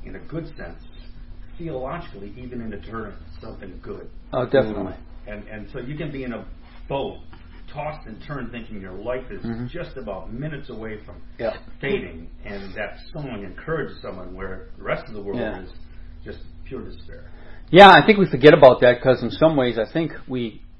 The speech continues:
Speaker 2: in some ways, think we've sort of, uh, domesticated the ocean a little bit, when certainly we have not. And, and like you said, though, in the Old Testament, there really was a theology of the ocean.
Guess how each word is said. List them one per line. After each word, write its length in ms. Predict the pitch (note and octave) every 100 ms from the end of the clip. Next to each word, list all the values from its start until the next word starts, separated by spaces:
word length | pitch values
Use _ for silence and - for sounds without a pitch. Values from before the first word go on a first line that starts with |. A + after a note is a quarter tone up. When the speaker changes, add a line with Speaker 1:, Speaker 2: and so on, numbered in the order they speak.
| B2
Speaker 2:
in 100 | A2
some 240 | - A#3+
ways, 320 | D3+ A2 A2+
think 220 | D3 B2 A#2+
we've 160 | A2+
sort 240 | - C3+ A2+
of, 100 | - - - - - - - - -
uh, 460 | - G2 F#2+ F#2 - - - - - - - - - - - - - - - - -
domesticated 760 | B2+ B2 C#3 - C3 - A#2+ A2
the 140 | A2
ocean 300 | A#2+ B2+ A2+
a 40 | F#2
little 180 | G2 F#2
bit, 280 | G2 -
when 200 | G#2+ G#2
certainly 520 | - - D3+ A#2 A2+ G#2+
we 120 | G2+
have 300 | A2 G2+ F#2+
not. 300 | G#2+ G2+ G#2
And, 140 | C#3+ E3
and 140 | D3
like 220 | C#3 C3+
you 80 | D#3
said, 260 | D3+ B2 G#2+
though, 140 | A#2+
in 80 | A2+
the 100 | A#2
Old 160 | B2 -
Testament, 420 | C#3+ - B2 G#2
there 120 | A2+
really 240 | D#3 C4
was 180 | D3 B2
a 60 | A2+ -
theology 520 | C#3 D3 F#3 A#2+ A#2+
of 100 | A2+
the 100 | A#2+
ocean. 340 | C#3+ D3 A#2